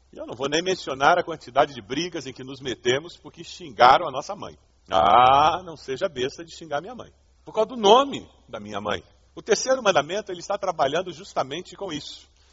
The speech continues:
Com o nome do Deus a quem nós servimos. Ele está falando sobre a atitude que Deus requer de nós com relação ao seu santo nome.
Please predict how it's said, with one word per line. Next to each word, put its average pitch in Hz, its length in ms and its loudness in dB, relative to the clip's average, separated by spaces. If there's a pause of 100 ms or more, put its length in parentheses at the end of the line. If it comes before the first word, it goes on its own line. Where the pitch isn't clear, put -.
(220)
Com 196 160 4
o 185 40 -4
nome 226 500 4
do 214 200 -14
Deus 160 760 0 (240)
a 170 120 -4
quem 190 160 0
nós 180 160 4
servimos. 190 720 -2 (220)
Ele 175 80 -2
está 233 120 6
falando 226 320 6
sobre 208 220 -2
a 196 60 4
atitude 240 640 -8
que 202 120 -12
Deus 180 200 -2
requer 170 300 -2
de 123 140 -14
nós 127 600 0 (340)
com 220 140 2
relação 208 720 2
ao 214 100 2
seu 208 220 -8
santo 185 640 -6
nome. 175 400 -4